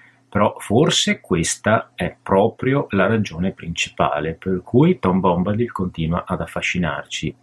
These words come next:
e ci fa porre così tante domande. Chi è Tom Bombadil? Cosa fa?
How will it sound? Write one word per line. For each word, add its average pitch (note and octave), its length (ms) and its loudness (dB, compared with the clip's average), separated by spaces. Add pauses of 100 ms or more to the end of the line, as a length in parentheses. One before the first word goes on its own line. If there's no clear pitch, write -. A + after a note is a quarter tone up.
e F#2 100 -8
ci A#2+ 140 -4
fa C#3+ 180 2
porre C3 400 2
così A#2 340 -2
tante C#3 540 0
domande. E2 720 0 (340)
Chi - 100 2
è G2+ 60 0
Tom F2+ 240 -4
Bombadil? C#3 720 0
Cosa F#2+ 320 2
fa? G#2+ 380 0